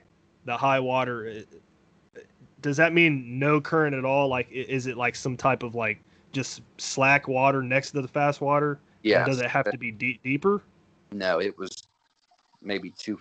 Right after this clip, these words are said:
Speaker 2: two, three foot of water is all it was. It's
Speaker 1: Okay.
Speaker 2: just, I mean, in May,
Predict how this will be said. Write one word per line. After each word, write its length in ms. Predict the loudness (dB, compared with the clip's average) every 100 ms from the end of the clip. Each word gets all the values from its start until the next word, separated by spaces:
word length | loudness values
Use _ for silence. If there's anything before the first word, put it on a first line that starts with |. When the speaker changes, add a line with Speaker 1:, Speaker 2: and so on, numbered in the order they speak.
| _ -6
Speaker 2:
two, 240 | -4 -2
three 200 | -2 -6
foot 200 | -2 0
of 80 | 0
water 320 | 0 0 -2
is 80 | -2
all 180 | -4 -4
it 40 |
was. 400 | -6 -6 -8 -12 -18 _ _ _ _ _ -20 -4
It's 180 | -2 2
Speaker 1:
Okay. 20 |
Speaker 2:
just, 220 | 2 2 -4 _ _ _ -6
I 40 |
mean, 140 | -2 -2 _ _ -16 -14 -14 -18 _ _ _ _ _ _ _ _ _ _ _ _ _ _ _ _ _ _ -20 _ _ _ _ _ _ _ _
in 180 | 2 4
May, 140 | 6